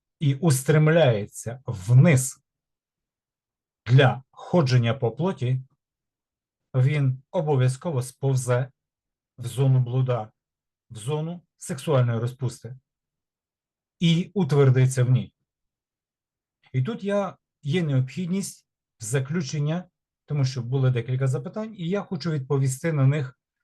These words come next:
е, отак відкрито, широко, щоб це було доступно всім, хто слухав відносно першої категорії віруючих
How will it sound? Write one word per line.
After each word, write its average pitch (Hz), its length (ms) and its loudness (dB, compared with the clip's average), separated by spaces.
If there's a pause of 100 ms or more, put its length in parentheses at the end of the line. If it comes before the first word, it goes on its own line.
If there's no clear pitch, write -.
(540)
е, 123 40 -6 (280)
отак 131 440 -2 (840)
відкрито, 143 380 -2
широко, 139 500 -6
щоб 131 360 -4 (800)
це 185 140 -8
було 151 180 -4
доступно 127 500 -2
всім, 147 420 -8 (100)
хто - 260 -4
слухав 127 640 -6 (1400)
відносно 131 540 2
першої 135 420 -4
категорії 131 600 0 (160)
віруючих 127 720 -2